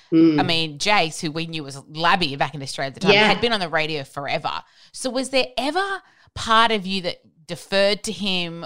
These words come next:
Speaker 2: or felt like he was the one that was kind of leading this and you were a passenger? And I'm not saying he decided that or that's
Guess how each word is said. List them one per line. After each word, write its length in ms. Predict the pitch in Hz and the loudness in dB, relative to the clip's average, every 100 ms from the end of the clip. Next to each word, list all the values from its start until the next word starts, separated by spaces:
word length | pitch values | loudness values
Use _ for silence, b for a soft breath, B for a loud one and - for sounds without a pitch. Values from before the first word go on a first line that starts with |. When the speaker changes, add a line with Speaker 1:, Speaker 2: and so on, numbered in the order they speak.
| - | -4
Speaker 2:
or 160 | 170 156 | -4 -4
felt 380 | - 170 156 160 | 0 2 2 0
like 360 | 151 139 - | 2 0 -4
he 520 | - 147 180 170 170 160 | -16 -8 -4 -4 -6 -6
was 240 | 160 151 | -6 -6
the 100 | 160 | -4
one 260 | 143 139 147 | -2 -2 -4
that 100 | 147 | -12
was 120 | 147 | -14
kind 260 | - 139 139 | -10 -8 -8
of 80 | |
leading 440 | 147 151 156 147 151 | -8 -8 -6 -6 -6
this 320 | 139 143 - | -6 -8 -10
and 200 | - 143 | -8 -6
you 240 | 147 143 139 | -4 -4 -4
were 440 | 139 131 131 127 b b b - | -4 -2 -2 -6 b b b -12
a 60 | |
passenger? 480 | - 160 - 202 196 | -8 -6 -6 -4 0
And 180 | 226 202 | 2 2
I'm 220 | 202 254 | 2 4
not 160 | 254 - | 2 0
saying 180 | 196 175 | -4 -4
he 600 | 180 170 160 147 147 - 151 | -4 -2 -2 -4 -8 -14 -16
decided 580 | 156 - 156 175 185 143 | -10 -2 0 0 0 -6
that 260 | 120 131 | -6 -4
or 60 | 165 | -2
that's 240 | 151 - | -4 -6